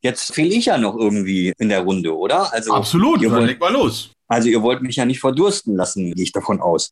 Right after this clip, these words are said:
Speaker 1: Also ich habe mir jetzt also Folgendes überlegt, habe mir gedacht, Mensch, jetzt eigentlich oberbayerische Runde, dann quasi ein oberfränkischer Gast, aber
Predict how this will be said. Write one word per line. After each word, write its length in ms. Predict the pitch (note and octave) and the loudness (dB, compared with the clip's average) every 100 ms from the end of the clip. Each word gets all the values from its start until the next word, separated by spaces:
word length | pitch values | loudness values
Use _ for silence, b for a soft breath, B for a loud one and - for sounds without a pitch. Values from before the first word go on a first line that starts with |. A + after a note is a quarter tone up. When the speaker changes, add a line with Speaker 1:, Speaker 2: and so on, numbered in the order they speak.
| _ | _
Speaker 1:
Also 380 | B2 C3 C#3 C3+ | 0 2 2 2
ich 140 | E3 | 0
habe 140 | E3 D3+ | 0 0
mir 80 | C#3 | 0
jetzt 260 | C3+ - | -2 -4
also 180 | A#2 A2+ | -8 -8
Folgendes 360 | - D3+ E3 D3+ | 0 2 2 2
überlegt, 420 | C#3+ C3 B2+ - | 0 0 -2 -4
habe 120 | G#2+ | -6
mir 160 | A#2 A2 | -2 -2
gedacht, 380 | A2 G2 - - | 0 0 0 -2
Mensch, 340 | G#2 B2+ - - _ | -4 -2 -4 -10 _
jetzt 380 | G#2+ G#2 - - | -2 -2 -6 -2
eigentlich 380 | A2 B2 A2+ | 2 2 2
oberbayerische 680 | B2 B2 G2+ G#2 G#2+ G#2 - | 0 2 2 2 0 0 -4
Runde, 460 | F2 A2+ C#3 C3+ A#2 | -4 0 2 2 0
dann 340 | G2 G#2 G2 | -2 -4 -6
quasi 500 | - F2 G#2+ G#2+ G#2 | -6 -2 -2 -2 0
ein 120 | G2 | 0
oberfränkischer 760 | G2+ A2 G2+ - G#2 G2+ - F2 | 2 2 0 -2 -4 -4 -6 -4
Gast, 400 | G#2 B2 - - | 0 0 -2 -4
aber 400 | G2 F#2 F2+ | 0 0 0